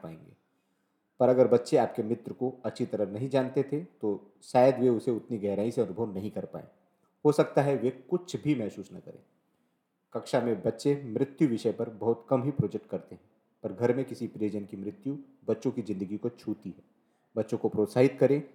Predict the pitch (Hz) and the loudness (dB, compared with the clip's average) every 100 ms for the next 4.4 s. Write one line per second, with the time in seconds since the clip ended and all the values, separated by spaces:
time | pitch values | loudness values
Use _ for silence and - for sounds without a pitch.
0 | _ _ 110 95 135 117 113 107 104 - | _ _ -10 0 0 2 -4 -2 -4 -2
1 | 104 - 98 104 104 120 139 - _ 110 | -8 -2 0 0 0 -6 -8 -12 _ -6
2 | 98 120 143 - 117 - 101 80 71 85 | -4 0 0 0 -4 -2 -4 -8 -14 -18
3 | _ _ _ _ _ _ 131 151 139 123 | _ _ _ _ _ _ -6 2 6 8
4 | 113 107 107 | 6 2 -8